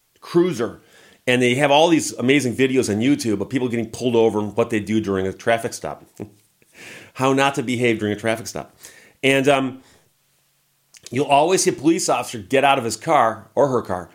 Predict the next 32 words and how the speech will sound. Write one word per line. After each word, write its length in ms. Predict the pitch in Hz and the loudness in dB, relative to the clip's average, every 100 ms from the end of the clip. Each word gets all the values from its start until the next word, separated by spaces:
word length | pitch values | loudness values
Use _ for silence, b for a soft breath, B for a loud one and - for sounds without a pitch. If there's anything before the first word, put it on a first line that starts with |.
| b b | b b
and 100 | 104 | -2
as 140 | 127 123 | 0 2
they 100 | 143 | 2
walk 440 | 123 139 175 185 | 4 4 4 2
up, 300 | 135 120 - - | 0 0 -4 0
invariably, 760 | 190 160 185 175 101 87 - _ - | 0 2 2 2 0 -6 -14 _ -2
and 120 | 123 | 2
once 240 | 175 185 | 2 2
you 80 | 151 | -4
see 300 | - 165 165 | -4 0 0
it, 160 | 135 - | 0 -2
you'll 300 | 123 117 - | -2 -2 -4
never 240 | 120 107 - | -2 -2 0
unsee 400 | 123 131 104 95 | -2 -2 -4 -4
it, 160 | - b b b b | -6 b b b b
they 140 | 123 | -2
almost 360 | 135 151 160 156 | 2 2 2 2
always 340 | 160 190 170 120 | 2 2 0 0
walk 380 | 135 147 165 | 2 2 2
up 200 | 131 127 - | -2 -2 -2
and 100 | 120 | 0
they 80 | 120 | 0
press 380 | 120 156 165 - | 0 0 0 -2
their 220 | 135 120 | -2 -2
thumb 640 | - - 165 113 98 98 | -2 2 2 2 -2 -6
against 500 | 117 110 113 131 131 | -6 -4 -2 -2 -2
the 60 | 117 | -8
top 360 | 110 131 135 135 | -2 2 2 0
of 60 | |
the 60 | 107 | -6
deck 400 | 85 117 131 107 | -2 -2 -2 -4
lid 340 | 95 85 87 | -6 -6 -10